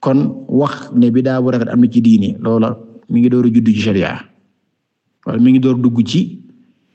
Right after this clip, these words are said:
masala yi ñuy boole ci sharia. Terme la bu sosu boo xam ne dafa juyoog ni sharia di utiliser ci bidaa, ndax sharia foo ko fekk day ŋàññi bidaa, amu ci benn bidaa bu muy nangu.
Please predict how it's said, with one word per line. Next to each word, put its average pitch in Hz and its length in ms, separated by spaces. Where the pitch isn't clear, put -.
masala 127 360
yi 123 100
ñuy 127 220
boole 123 280
ci 101 80
sharia. 104 300
Terme 180 280
la 135 100
bu 127 100
sosu 120 300
boo 123 180
xam 123 180
ne 120 80
dafa 120 200
juyoog 131 420
ni 127 180
sharia 139 360
di 127 160
utiliser 120 440
ci 113 100
bidaa, 95 260
ndax - 220
sharia 131 300
foo 123 120
ko 123 80
fekk 117 180
day 117 120
ŋàññi 110 220
bidaa, 80 260
amu 127 160
ci 110 180
benn 131 340
bidaa 131 240
bu 117 80
muy 117 120
nangu. 90 220